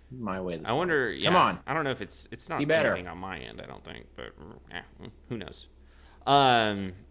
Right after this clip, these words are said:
Speaker 2: so yeah, check out American Underdog in theaters this Christmas.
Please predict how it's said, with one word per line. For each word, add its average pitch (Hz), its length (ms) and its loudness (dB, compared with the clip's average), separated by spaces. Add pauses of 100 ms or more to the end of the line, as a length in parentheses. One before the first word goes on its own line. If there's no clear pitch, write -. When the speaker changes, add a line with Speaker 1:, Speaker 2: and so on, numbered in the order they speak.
Speaker 2:
so - 160 -6
yeah, 160 180 -2
check - 240 0
out 170 100 2
American 151 440 -2
Underdog 104 560 0
in 135 140 -4
theaters 104 300 -6
this 120 140 -8
Christmas. - 640 -10